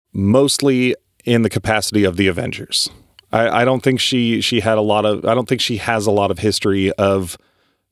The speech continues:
being a, a popular solo series character. Like, I, I, I, I'm almost positive she did have her own series at one point, whether it was ongoing or a limited series.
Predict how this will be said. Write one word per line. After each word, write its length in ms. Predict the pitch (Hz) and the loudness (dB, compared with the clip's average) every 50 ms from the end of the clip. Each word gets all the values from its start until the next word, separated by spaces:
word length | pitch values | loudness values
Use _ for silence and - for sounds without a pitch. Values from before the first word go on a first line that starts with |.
| _ | _
being 340 | 101 117 110 104 101 98 98 - - | 0 2 4 4 4 2 0 0 2
a, 440 | 104 98 95 95 95 95 95 95 - - | 2 2 2 2 0 0 -2 -4 -4 -2
a 240 | 101 98 95 92 92 90 - _ | 0 2 2 2 0 -2 -8 _
popular 600 | - 120 113 101 - 113 104 104 98 98 98 95 | 0 0 0 2 2 2 2 4 4 2 2 0
solo 680 | - - - 123 110 101 101 101 98 95 95 95 95 | 0 -2 0 0 0 2 2 2 2 2 0 0 -2
series 440 | 90 - - 107 92 90 90 87 - | -2 -4 -4 -4 -2 -2 -4 -4 -4
character. 360 | - - 92 92 90 - 95 | -2 -2 -2 -2 -2 -4 -4
Like, 140 | 92 92 - | -4 0 0
I, 100 | 120 120 - - _ | 0 0 0 -4 _
I, 200 | 131 135 143 143 - - - | -2 0 0 -2 -4 -2 -2
I, 140 | 131 143 127 113 101 _ _ _ _ _ _ - - | -2 -2 -2 -4 -12 _ _ _ _ _ _ -16 -4
I'm 320 | - 131 143 135 131 123 - _ _ - - | -2 0 0 0 0 -2 -4 _ _ -6 0
almost 360 | 156 190 190 180 165 - - | 2 2 2 2 0 0 0
positive 420 | - 139 123 113 104 104 104 92 - | 0 0 2 0 0 0 -2 -2 -2
she 160 | - - 113 | -4 -4 -4
did 260 | 85 92 123 117 113 | -2 0 0 0 0
have 260 | 107 113 113 104 92 | 0 0 -2 -2 0
her 160 | - 113 104 | 0 0 0
own 120 | 104 101 98 | 0 0 -2
series 380 | - - 107 98 98 101 95 87 | -2 -2 0 0 0 0 0 -2
at 200 | - - 110 - | -2 -2 -2 0
one 240 | 85 95 107 104 95 | 0 0 0 0 -2
point, 320 | - - 117 127 131 - _ _ _ _ _ _ _ _ _ _ _ _ | -2 0 0 0 0 -4 _ _ _ _ _ _ _ _ _ _ _ _
whether 260 | - 113 113 104 107 | 0 2 4 4 4
it 40 | 95 | 2
was 140 | 92 95 - | 2 0 0
ongoing 640 | - 113 117 117 117 107 117 117 117 113 113 113 110 | 0 0 0 0 0 0 0 0 0 0 -2 -2 -2
or 180 | - 98 95 92 | 0 0 0 0
a 40 | |
limited 400 | 90 92 113 135 131 131 123 113 | 2 0 0 0 0 0 -2 -2
series. 580 | - - 135 127 127 127 123 123 123 123 113 - | -2 -2 0 0 0 0 0 -2 -2 -4 -4 -8